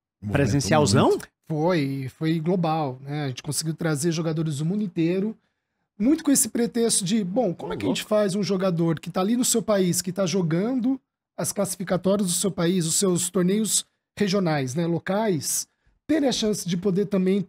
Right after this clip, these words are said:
Speaker 3: jogar com competidores do mundo inteiro. E claro, tivemos os mundiais, né, por sete, enfim, não, não era bem assim, mas tivemos seus mundiais ao longo de dois mil e vinte e três, sempre buscando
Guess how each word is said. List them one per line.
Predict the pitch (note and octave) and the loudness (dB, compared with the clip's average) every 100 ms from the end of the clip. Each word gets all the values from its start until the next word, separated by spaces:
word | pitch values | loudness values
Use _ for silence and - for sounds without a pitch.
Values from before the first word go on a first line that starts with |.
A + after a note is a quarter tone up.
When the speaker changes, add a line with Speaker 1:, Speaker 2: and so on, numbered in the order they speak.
| _ | _
Speaker 3:
jogar | F3+ F3+ F3 F#3 | 0 2 2 0
com | - F3 - | -2 -8 -6
competidores | G3 F#3 E3+ E3+ F3 | -4 -2 0 0 0
do | F3 | 0
mundo | G#3+ A#3 | -2 -2
inteiro. | F3+ D#3 B2+ - _ _ _ _ _ - | 0 0 -2 -12 _ _ _ _ _ -10
E | - | 0
claro, | F#3+ F#3 D#3+ | 4 4 2
tivemos | C3 E3 E3+ F3+ | -4 -2 0 0
os | F#3 | 2
mundiais, | E3+ D3+ G#3+ D3+ D#3+ D#3 C3+ | 0 2 0 2 2 2 2
né, | D#3 | 0
por | D3+ E3 | -2 -2
sete, | - D3+ D#3+ D3 E3 | 0 2 0 0 -4
enfim, | - | -6
não, | D#3 | -6
não | D#3+ F3+ F3+ | -6 -6 -4
era | E3 | -2
bem | E3+ E3 | 0 0
assim, | D#3 - G3 F#3+ | 0 0 0 0
mas | D3 C#3 - _ - | 0 -2 -4 _ -8
tivemos | D#3 E3+ F3 | -2 0 2
seus | F3 D#3+ | 0 2
mundiais | F3 D#3+ D#3 E3 | 4 4 2 2
ao | D#3 | 0
longo | D#3+ E3 D#3+ | -2 -2 -4
de | C#3+ D#3 | -4 -2
dois | D#3+ D3 | -2 -2
mil | D#3+ | -4
e | |
vinte | E3 | -4
e | - | -2
três, | F#3 G3+ - - _ _ | 0 0 -2 -8 _ _
sempre | - B3 G#3+ | -4 -2 2
buscando | A#3+ C4+ - F3+ D#3+ C#3+ C3+ | 2 2 4 4 4 2 -2